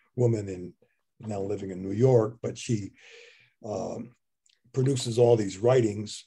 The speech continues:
And then there's a guy, another guy with her named Zhao, who's like the Saint Paul of this group that, uh, organizes local churches and, and, and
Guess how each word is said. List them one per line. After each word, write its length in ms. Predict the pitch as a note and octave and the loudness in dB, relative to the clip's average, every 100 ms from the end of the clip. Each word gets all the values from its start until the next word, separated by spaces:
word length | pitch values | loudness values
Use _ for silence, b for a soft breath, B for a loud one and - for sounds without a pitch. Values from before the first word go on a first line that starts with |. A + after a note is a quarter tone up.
| _ | _
And 180 | C3 B2 | -8 -2
then 240 | A#2 A#2 | 0 0
there's 240 | G#2+ G2+ G#2 | 0 -2 -2
a 60 | |
guy, 280 | G2 G#2 G#2 | -4 -2 -2
another 340 | G#2 A2 B2+ | 0 2 2
guy 340 | A2+ G#2 G2+ G2 G2+ | 2 2 0 -2 4
with 200 | C#3 - | 4 4
her 140 | F#2 | -6
named 360 | F2+ F#2+ F2 G2 | -6 -10 -10 -14
Zhao, 400 | - B2+ A#2 F2 - | -2 2 2 0 -6
who's 220 | G#2 - | -10 -6
like 200 | A#2 A2+ | -8 -6
the 120 | A2 | -12
Saint 280 | - A2+ A2+ | -2 -2 0
Paul 380 | - A#2+ A#2 G#2 | 2 4 4 2
of 80 | F#2+ | -6
this 320 | G2+ - - b b b b b b b b b b b _ _ _ - | -12 -12 -16 b b b b b b b b b b b _ _ _ -8
group 360 | D3 B2 A#2 - | 4 4 4 -2
that, 240 | G#2+ B2 B2+ B2+ _ _ - | -2 -2 -6 -16 _ _ -12
uh, 220 | G#2 A#2+ | -6 -6
organizes 1080 | A2 A2+ A#2 A#2 A2 G#2+ G#2+ G2 - - _ _ - B2+ - | -6 -2 2 2 2 -2 -4 -8 -14 -18 _ _ -18 -18 -10
local 320 | A#2 A#2 A2 | 2 2 2
churches 640 | G2+ - A#2 A#2 A2+ G#2+ - | -4 0 0 2 0 0 -4
and, 380 | F#2+ F#2+ A2+ | -6 -6 -6
and, 260 | A#2+ G2 A#2 | -8 -8 -6
and 240 | G#2+ A2 | -6 -8